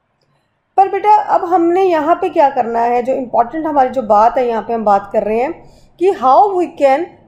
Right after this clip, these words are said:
assist them, कि जो पेरेंट्स बच्चे प्रोड्यूस नहीं कर रहे, साइंस की हेल्प से क्या टेक्नोलॉजीज हैं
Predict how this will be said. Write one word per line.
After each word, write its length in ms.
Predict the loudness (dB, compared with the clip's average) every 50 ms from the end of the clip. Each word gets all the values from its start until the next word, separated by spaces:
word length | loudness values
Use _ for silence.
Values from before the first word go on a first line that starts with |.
| _ _ _ -2 0
assist 680 | 0 0 0 -2 -6 -2 0 2 2 0 -2 -6 -4 -2
them, 200 | 0 0 0 -2 -6 -16 -20 _ _ _ _ _ _ _ _ _ _ _ _ _ _ _ _ _ _ _ _ _ _ _ _ _
कि 100 | -12 -10
जो 300 | -8 -4 0 2 2 2
पेरेंट्स 680 | 2 0 0 0 0 2 2 0 0 -2 -4 -4 -8 -8 -8
बच्चे 400 | -6 -6 -6 -6 -6 -6 -6 -4
प्रोड्यूस 560 | -2 0 -2 -2 -2 -2 -4 -4 -4 -4 -4 -4
नहीं 280 | -4 -2 -2 -4 -4
कर 160 | -2 0 0 0
रहे, 580 | 0 -2 -2 -2 0 0 0 0 -2 -6 -16 -20 -20 _ -20 -20 _ _ _ _ _ _ _ _ _
साइंस 580 | -14 -6 -2 0 0 0 0 -2 -4 -4 -6 -14
की 580 | -16 -10 -8 -6 -4 -4 -4 -4 -6 -8 -14 -16 -14 -12 -8 -2 0
हेल्प 280 | 2 2 0 -2 -8 -16
से 440 | -16 -8 -4 -2 0 0 0 -2
क्या 400 | -4 -8 -6 -2 0 2 2 2
टेक्नोलॉजीज 800 | 2 0 -2 -4 -2 -2 0 0 -2 -2 -6 -6 -6 -8 -8 -6
हैं 640 | -6 -6 -4 -2 -2 -2 -2 -2 -6 -10 -18 _ _